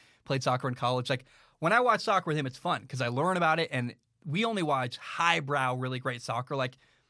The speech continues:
an M L S soccer game is just not that, you, you can tell it's not that good. Uh, the, the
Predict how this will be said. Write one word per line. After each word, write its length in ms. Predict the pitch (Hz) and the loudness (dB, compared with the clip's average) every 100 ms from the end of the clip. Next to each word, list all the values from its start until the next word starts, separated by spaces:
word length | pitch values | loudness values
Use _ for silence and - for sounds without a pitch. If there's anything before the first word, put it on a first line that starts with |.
| _ _ _ _ _ - | _ _ _ _ _ -4
an 120 | 165 | -2
M 180 | 196 202 | 2 2
L 100 | 170 | 2
S 160 | 151 | 0
soccer 340 | - 135 131 151 | 0 -2 -2 -4
game 360 | 147 151 147 - | -4 -4 -8 -8
is 160 | 147 127 | -8 -6
just 160 | 147 | -6
not 200 | 127 120 | -6 -4
that, 200 | 123 120 - - | -4 -4 -8 -10
you, 100 | 156 | -10
you 200 | 180 165 | -4 -4
can 120 | 156 | -2
tell 300 | 127 135 170 | 0 0 0
it's 180 | 143 - | -2 -4
not 220 | 123 123 | -2 -2
that 220 | 127 123 | -2 -4
good. 280 | 127 113 143 131 _ _ _ _ | -6 -8 -8 -10 _ _ _ _
Uh, 320 | 123 117 113 110 | -2 0 -2 -4
the, 180 | 120 117 135 | -8 -8 -6
the 260 | 123 113 | -8 -8